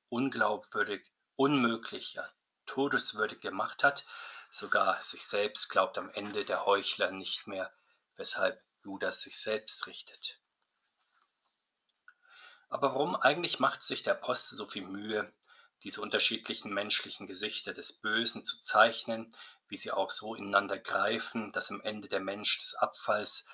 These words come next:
deutlich vor unserem Auge erscheint? Dient das nur der intellektuellen Neugierde, die einmal katalogisiert und beschrieben haben wollte, in welchen Gestalten das Böse in der Welt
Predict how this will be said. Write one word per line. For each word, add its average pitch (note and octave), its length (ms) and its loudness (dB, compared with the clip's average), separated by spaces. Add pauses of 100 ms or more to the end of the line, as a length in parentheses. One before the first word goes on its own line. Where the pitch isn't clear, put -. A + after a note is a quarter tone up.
(180)
deutlich G#2+ 440 -4
vor - 120 -8
unserem - 280 -2
Auge G2 260 -4
erscheint? A2 640 -2 (500)
Dient B2+ 160 -6
das C3 160 8
nur B2+ 160 0
der A#2 160 -4
intellektuellen A#2 640 -4
Neugierde, A#2+ 640 -4
die - 160 -10
einmal G2 400 -2
katalogisiert A2+ 1080 -4
und F#2+ 300 -8 (600)
beschrieben B2 600 0
haben G#2+ 360 0
wollte, G#2 420 -2 (600)
in G2 120 -16
welchen G#2 240 2
Gestalten - 640 0
das A2+ 200 8
Böse G#2+ 340 0
in G#2 80 -10
der G2+ 140 -4
Welt G2 360 -4